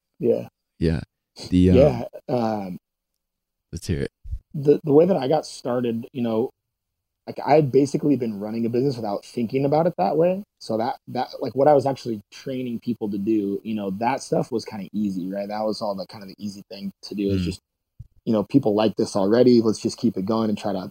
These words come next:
Speaker 1: make it accessible to more people. Um, so that part was easy, but the, uh, the running a business thing and doing it, you know, pretty much entirely by myself, that was the, the overwhelming part.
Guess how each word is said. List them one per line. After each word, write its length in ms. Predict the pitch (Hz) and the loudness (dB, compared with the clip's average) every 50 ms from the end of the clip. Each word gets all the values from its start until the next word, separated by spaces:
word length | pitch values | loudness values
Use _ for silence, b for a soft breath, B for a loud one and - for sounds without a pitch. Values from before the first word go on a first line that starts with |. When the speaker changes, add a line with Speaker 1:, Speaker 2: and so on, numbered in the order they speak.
| _ - 120 | _ -4 0
Speaker 1:
make 180 | 117 110 - | 0 0 2
it 100 | 113 95 | 0 -2
accessible 520 | 87 98 - - 127 - - - 107 101 95 | -2 -4 -4 -4 -6 -6 -4 -2 -2 -2 0
to 60 | 98 | 0
more 180 | 95 95 92 90 | -2 -2 -4 -6
people. 420 | - - 117 - - - 78 - - _ _ _ _ _ _ _ _ - | -4 -4 -4 -4 -4 -8 -8 -8 -10 _ _ _ _ _ _ _ _ -8
Um, 220 | - 104 95 92 | -6 -6 -4 -6
so 140 | - - 104 | -4 -2 0
that 200 | 117 139 - 190 | 2 2 2 4
part 160 | - 147 131 | 4 2 4
was 160 | 113 101 95 - | 2 0 -2 -2
easy, 440 | 117 123 120 110 104 110 110 104 95 - | 0 2 2 2 2 2 0 -2 -2 -2
but 180 | 113 113 113 - | -4 -4 -4 -2
the, 300 | 113 117 113 113 110 107 | -2 0 0 2 2 0
uh, 280 | 104 101 98 92 98 - _ _ _ _ _ _ _ _ _ _ _ - - - - | -2 -4 -8 -8 -10 -12 _ _ _ _ _ _ _ _ _ _ _ -20 -16 -10 -2
the 140 | 113 107 | -2 0
running 280 | 104 120 127 143 131 117 | 2 4 4 4 4 2
a 40 | 101 | 2
business 460 | 98 120 123 117 107 110 104 - - | 2 2 2 2 2 -2 -6 -6 -8
thing 300 | - 110 104 104 104 101 | -8 -6 -6 -4 -4 -4
and 200 | 95 101 101 95 | -4 -4 -4 2
doing 240 | - 120 120 113 107 | 4 4 4 6 4
it, 160 | 104 101 - _ _ | 0 -2 -4 _ _
you 120 | - 117 104 | -6 -6 -4
know, 160 | 101 98 98 _ _ _ _ _ _ _ _ _ _ _ _ _ _ | -4 -4 -8 _ _ _ _ _ _ _ _ _ _ _ _ _ _
pretty 140 | - - 123 113 | 0 2 2 2
much 180 | 107 - - | 2 -2 -4
entirely 400 | 104 92 - - 117 113 107 104 | -8 -8 -4 -2 0 0 0 0
by 140 | 101 101 101 | 0 -2 -2
myself, 640 | 98 95 92 - - 113 110 110 107 101 - - - _ _ _ _ _ _ _ _ _ _ _ _ - | -2 -4 -6 -6 -4 -2 0 0 0 0 -2 -6 -20 _ _ _ _ _ _ _ _ _ _ _ _ -6
that 300 | 131 117 110 120 120 117 | 0 0 2 2 2 2
was 260 | 117 113 107 95 - - | 0 0 0 -2 -4 -6
the, 240 | 110 107 101 98 | -6 -6 -4 -6
the 140 | 85 - 104 | -4 -4 0
overwhelming 580 | 85 117 110 107 98 101 120 135 131 117 107 104 - | 2 2 2 2 0 0 2 2 2 0 0 -4 -4
part. 260 | - 110 107 104 113 | -2 -2 -2 -2 -4